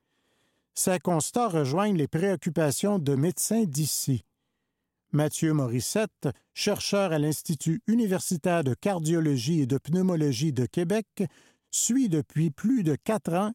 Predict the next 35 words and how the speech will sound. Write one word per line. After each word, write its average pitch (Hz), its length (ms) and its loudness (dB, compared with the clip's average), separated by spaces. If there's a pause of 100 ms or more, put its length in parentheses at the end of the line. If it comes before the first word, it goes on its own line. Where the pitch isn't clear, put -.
une 143 360 2
cohorte 196 520 -2
de 143 120 2
vapoteurs 165 640 0
et 123 100 2
vapoteuses 185 800 -2 (420)
pour 156 220 -2
comprendre 196 680 0
les 135 260 2
effets 175 320 -2
à 147 100 0
long 123 220 0
terme 196 400 0
des 135 120 2
liquides 202 600 0 (100)
inhalés. 131 500 2 (960)
Pour 220 240 0
les 151 320 2
affections 196 600 0
des 143 160 2
poumons 175 540 0
aiguës 190 460 0
et 202 140 2
sévères 147 540 0
de 123 140 0
type - 420 -2 (200)
evali, 139 540 0 (340)
on 165 160 2
sait 254 320 0
maintenant 165 420 0
qu'il 143 220 0
existe 139 520 0
un 139 140 2
risque 147 460 -2
faible, 117 560 -4